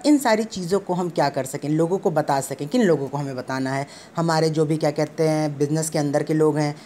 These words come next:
जैसे हमारे इन्वेस्ट-, हमारे क्या कहते हैं, मैनेजमेंट हो गया, हमारे सीईओ हो गए, हमारे बोर्ड of डायरेक्टर्स हो गए, हमारे एमडी हो गए, ठीक है, हमारे वर्कर्स भी in-, इंक्लूड हो गए, हमारे एम्प्लॉइज़ भी इंक्लूड हो गए,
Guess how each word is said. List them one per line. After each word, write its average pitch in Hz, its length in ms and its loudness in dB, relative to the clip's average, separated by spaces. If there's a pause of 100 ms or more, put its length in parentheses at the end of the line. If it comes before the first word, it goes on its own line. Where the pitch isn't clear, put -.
(140)
जैसे 151 160 -2
हमारे 147 280 2
इन्वेस्ट-, 143 540 0
हमारे 151 300 2
क्या 151 100 0
कहते 151 320 -4
हैं, 147 220 0 (260)
मैनेजमेंट 151 540 0
हो 151 80 0
गया, 147 240 0
हमारे 151 320 0
सीईओ 165 460 0
हो 160 180 2
गए, 147 120 0
हमारे 151 340 0
बोर्ड 147 200 0
of 143 80 -4
डायरेक्टर्स 147 500 0
हो 165 80 2
गए, 156 140 0 (280)
हमारे 160 420 2
एमडी 220 360 0
हो 190 180 2
गए, 180 220 0 (300)
ठीक 170 180 0
है, 175 100 2 (200)
हमारे 180 240 4
वर्कर्स 170 480 2
भी 185 160 4 (120)
in-, 208 340 -6
इंक्लूड 185 360 2
हो 180 60 6
गए, 175 80 4
हमारे 175 160 4
एम्प्लॉइज़ 175 360 2
भी 202 80 4
इंक्लूड 185 400 4
हो 175 80 6
गए, 165 160 2